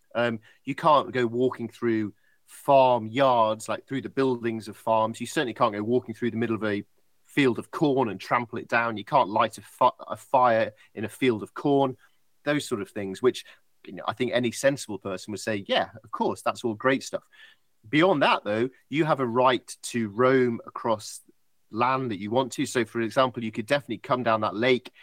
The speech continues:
and get off on the beach, and then you could, um,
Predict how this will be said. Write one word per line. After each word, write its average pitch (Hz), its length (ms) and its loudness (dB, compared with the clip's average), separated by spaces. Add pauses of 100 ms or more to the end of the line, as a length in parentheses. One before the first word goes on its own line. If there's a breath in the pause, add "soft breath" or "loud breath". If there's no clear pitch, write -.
(240 soft breath)
and 110 200 -4
get 131 160 2
off 120 180 -4
on 107 80 -6
the 101 100 -6
beach, - 500 -2 (280 soft breath)
and 110 140 -2
then 113 220 0
you 110 200 -4
could, 107 320 -4 (120)
um, 101 360 -2